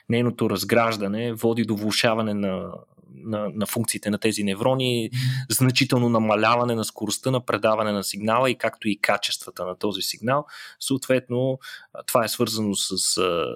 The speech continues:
загуба на сетива, например на обоняние, много често на зрение, а, временно, понякога и по-дълготрайно при някои хора, влошаване на координацията на движенията,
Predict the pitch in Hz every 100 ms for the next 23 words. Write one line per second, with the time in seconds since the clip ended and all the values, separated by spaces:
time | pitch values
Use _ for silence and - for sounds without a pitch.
0 | - 104 113 123 127 120 110 104 95 90
1 | - 101 - 104 117 120 120 117 101 -
2 | 107 104 101 98 92 92 98 110 117 117
3 | 113 107 104 104 101 - 101 - 98 95
4 | 87 101 113 120 120 117 - - - -
5 | 107 98 107 120 123 117 113 - 104 107
6 | 104 98 101 95 87 87 87 - 110 107
7 | 107 107 104 101 - 104 104 101 - 104
8 | 101 98 101 101 - 98 - 104 101 98
9 | - - - - 120 - 131 127 117 110
10 | 104 107 110 - 101 92 95 110 123 120
11 | 117 117 113